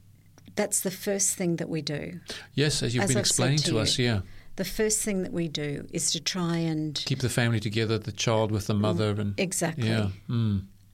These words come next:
Speaker 1: However, in a country where the intercountry adoption program is closed,
Speaker 2: Mm.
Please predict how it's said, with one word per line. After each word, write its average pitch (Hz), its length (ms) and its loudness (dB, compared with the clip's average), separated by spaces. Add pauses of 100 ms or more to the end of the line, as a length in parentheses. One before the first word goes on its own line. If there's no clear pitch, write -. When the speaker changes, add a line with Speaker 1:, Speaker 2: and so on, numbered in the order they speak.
(220)
Speaker 1:
However, 180 720 0 (1600)
in 208 140 0
a 233 60 -2
country 170 840 -4 (360)
where 160 580 0 (100)
the 180 200 0
intercountry 165 960 -2 (420)
adoption 165 640 -2 (180)
program 151 540 -2
is 143 100 -2
closed, - 880 -8
Speaker 2:
Mm. 101 500 -2